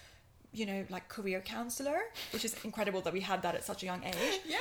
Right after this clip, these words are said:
Speaker 1: I'd be like, "Oh, I need another meeting."
Speaker 2: I love it.
Speaker 1: "Okay, what do I need to be good at if I want to be an interior designer? Okay, which subjects do I need to concentrate at if I want to do this?" So I started to drift away from the dancing when I left Performing School of Arts.
Speaker 2: Mm-hmm.
Speaker 1: I would continue to do it in my room, but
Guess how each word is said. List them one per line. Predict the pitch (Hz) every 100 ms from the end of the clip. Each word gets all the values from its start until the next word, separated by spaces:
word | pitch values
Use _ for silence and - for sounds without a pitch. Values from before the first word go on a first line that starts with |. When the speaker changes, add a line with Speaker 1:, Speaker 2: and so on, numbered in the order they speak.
| 605
Speaker 1:
I'd | 370
be | 277
like, | 262
"Oh, | 240 233
I |
need | 220 220
another | 214 185
meeting." | 185 180 -
Speaker 2:
I | - - - 539 440 403 403
love | 392
it. | 311 302
Speaker 1:
"Okay, | 262 226 -
what | 214 214 233 -
do | 320
I | 320 311
need | 269 262
to | 262
be | 226
good | 214 185
at | 190 -
if | 208
I | 190
want | 185 185
to |
be | 180
an | 175
interior | 175 170 151
designer? | 131 135 92 87 - - - -
Okay, | 214 -
which | 196 247 -
subjects | 320 285 302 -
do |
I | 254
need | 226
to | 226
concentrate | 202 196 185 190 180
at | 180 -
if | 196
I |
want | 170 180
to |
do | - -
this?" | - - - - - -
So | - 247
I | 269
started | - 302 339
to |
drift | 269 262 -
away | 220 208 208
from | 208 202
the |
dancing | 196 185 185 - 185
when | 180 175
I | 185
left | 180 175 -
Performing | 185 180 180
School | - 180
of | 170
Arts. | 170 190 190
Speaker 2:
Mm-hmm. |
Speaker 1:
I | 208
would | 202
continue | 220 202 285 285
to | 233
do | 196
it | 185
in | 175
my | 170
room, | 170 170 170 170
but | 175